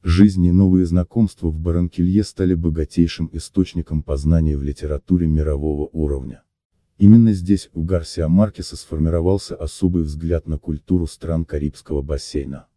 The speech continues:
В тысяча девятьсот пятьдесят пятом году была опубликована первая повесть Гарсиа Маркеса «Палая листва» о старом полковнике.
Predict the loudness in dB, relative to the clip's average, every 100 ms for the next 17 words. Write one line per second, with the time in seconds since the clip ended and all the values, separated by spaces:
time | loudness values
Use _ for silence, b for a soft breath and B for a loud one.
0 | _ _ -6 -2 0 0 -2 2 0 0
1 | 0 0 2 2 2 0 -2 -2 -2 2
2 | 4 4 4 4 4 4 4 4 0 0
3 | 0 2 6 6 4 2 2 4 2 0
4 | 2 4 4 0 -2 -2 -2 -2 0 2
5 | 2 -2 -8 -8 -6 0 2 4 0 -4
6 | -2 0 0 -2 -6 -2 2 0 0 -6
7 | -4 -4 -4 -10 -14